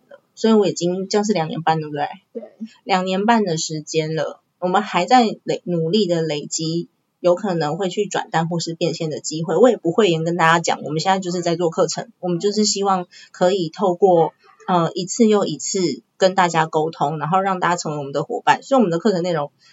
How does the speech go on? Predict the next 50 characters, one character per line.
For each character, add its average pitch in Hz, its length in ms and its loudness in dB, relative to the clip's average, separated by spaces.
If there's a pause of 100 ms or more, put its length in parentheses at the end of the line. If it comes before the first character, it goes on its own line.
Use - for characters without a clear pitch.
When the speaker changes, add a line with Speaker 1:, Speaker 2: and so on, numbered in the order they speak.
(100)
Speaker 1:
也 175 80 0
都 214 120 4
很 175 140 2
轻 160 300 -4
度。 - 180 -2 (640)
对 160 100 0
啊， 120 200 -2 (180)
其 233 140 4
实 240 60 8
它 254 140 6
就 254 140 2
是 240 240 4
我 180 120 0
想 175 180 -2
要 165 80 -4
做 180 180 -2
出 170 340 -4
有 - 160 -4
价 - 220 -2
值 - 180 -8
的 - 100 -6
东 - 240 -4
西， 170 360 -6 (400)
让 220 260 2
人 143 300 -4
愿 196 240 2
意 170 340 -4 (200)
自 196 160 -8
动 180 180 0
付 175 200 -4
钱， 156 220 -6
然 151 100 -4
后 170 100 0
付 180 120 -6
得 170 120 -6
很 170 120 -4
愉 170 160 -4
快， 180 220 2
而 - 120 0
且 - 280 2
是 185 300 -4 (540)
双 220 280 4
方 202 240 4
都 185 160 2
有 156 160 2
帮 165 260 0
助 170 160 -6
的 - 140 -6
事 - 180 -8
情。 - 240 -8